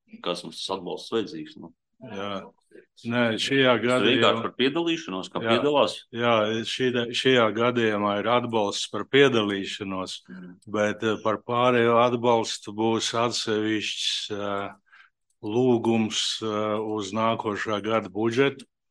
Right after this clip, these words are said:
Speaker 2: <laughs> Jo
Speaker 1: Tie, kas
Speaker 2: ir
Speaker 1: ir finanšu ietaupīgs, vienkārši te nav atspoguļots tam.
Speaker 2: Ir, ir kopējās šitas te valsts finansējums, kas ir, šai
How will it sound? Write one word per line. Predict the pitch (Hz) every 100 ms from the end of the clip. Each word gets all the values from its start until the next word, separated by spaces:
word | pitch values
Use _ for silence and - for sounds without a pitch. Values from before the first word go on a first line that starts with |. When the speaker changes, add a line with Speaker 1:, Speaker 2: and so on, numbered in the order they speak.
| _ _ -
Speaker 2:
<laughs> | - 131 - _ - 117 _ _ -
Jo | 107 110
Speaker 1:
Tie, | 107
kas | 120 123 120
Speaker 2:
ir |
Speaker 1:
ir | 107 -
finanšu | 123 101 95 110
ietaupīgs, | - 92 - 92 -
vienkārši | 92 92 -
te | 95
nav | 98 104
atspoguļots | - 92 92 92 92 -
tam. | 98
Speaker 2:
Ir, | 113 123 123 120 113 113
ir | 120 123 120 117 107
kopējās | 127 131 123 117 110 110 110 -
šitas | - 127 120 107 -
te | 120 120 110
valsts | 123 120 - - -
finansējums, | - 113 131 135 - 143 131 131 120 117
kas | 123 107 -
ir, | 120 117 117 110 104
šai | - -